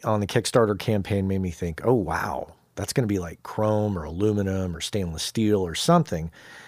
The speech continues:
And as it turns out, it was plastic that looked like metal. So that's my only gripe. And in short,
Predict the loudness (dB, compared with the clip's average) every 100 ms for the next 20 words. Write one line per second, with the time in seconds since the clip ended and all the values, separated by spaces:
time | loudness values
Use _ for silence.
0 | -20 -20 -20 _ 0 4 6 6 4 2
1 | 2 4 6 6 4 -4 0 0 0 -4
2 | -8 -10 -20 _ -20 -20 _ _ _ _
3 | _ 0 2 6 4 4 -4 -2 -4 -4
4 | -8 -16 -10 2 6 8 6 4 -4 _
5 | _ 0 2 4 4 4 4 4 6 6
6 | 4 0 _ 0 4 4 2 2 2 0
7 | 2 4 4 0